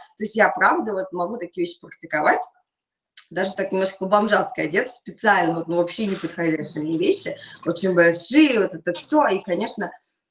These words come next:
я такие вещи практикую. Вот так я работаю над принятием себя, что даже когда я не нравлюсь другим людям, и кто-то считает, что я там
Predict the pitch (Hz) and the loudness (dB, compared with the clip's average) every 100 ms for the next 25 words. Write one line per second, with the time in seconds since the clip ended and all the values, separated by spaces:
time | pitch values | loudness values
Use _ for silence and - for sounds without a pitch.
0 | _ 196 254 269 226 220 190 - 202 175 | _ 2 4 4 0 -4 -8 -8 -12 -14
1 | - 160 - - 98 - - 196 247 202 | -10 -12 -8 -8 -8 -8 2 2 4 4
2 | 180 180 190 208 180 - 233 196 175 165 | 4 4 2 2 -6 -6 -6 -2 -2 -2
3 | 165 - 202 - 539 - - - 247 262 | -8 -8 0 2 0 -6 -16 -6 2 2
4 | 254 214 208 196 196 208 220 233 208 165 | 2 -2 0 0 0 0 0 2 2 0
5 | 170 170 190 196 185 220 165 147 165 196 | -8 -10 -10 -10 -8 -6 -6 -8 -6 -6
6 | - 170 - 180 175 170 165 | -4 -6 -2 -2 -2 -6 -8